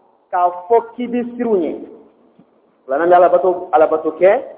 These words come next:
an ka jija a ka kɛ Ala kama, o ye fɔlɔ ye. Bato in fana ka kɛ Ala y'a fɔ cogo min na, Kira y'a fɔ cogo min na. Nin fila, n'o dafara bato la,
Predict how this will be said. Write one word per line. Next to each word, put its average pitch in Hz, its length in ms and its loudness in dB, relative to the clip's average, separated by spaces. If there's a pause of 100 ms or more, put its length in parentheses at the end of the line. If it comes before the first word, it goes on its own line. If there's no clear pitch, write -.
(240)
an 180 120 -4
ka 190 200 4
jija 160 200 2
a - 80 0
ka 170 100 -6
kɛ 180 220 0
Ala 190 180 4
kama, 165 220 -12
o 147 60 -6
ye 143 140 -12
fɔlɔ 190 220 4
ye. 170 200 -4 (380)
Bato 156 220 -2
in 196 140 -2
fana 180 240 0
ka 175 160 4 (100)
kɛ 185 60 2
Ala 180 200 6
y'a 180 140 4
fɔ - 220 -10
cogo 175 140 -12
min 156 80 -10
na, 143 100 -10
Kira 165 200 -2
y'a 147 140 0
fɔ 139 140 -16
cogo 160 100 -12
min 151 160 -10
na. 139 160 -10 (380)
Nin 220 480 2
fila, 180 220 4
n'o 208 260 -4
dafara 202 400 2
bato 170 300 -6
la, 170 120 0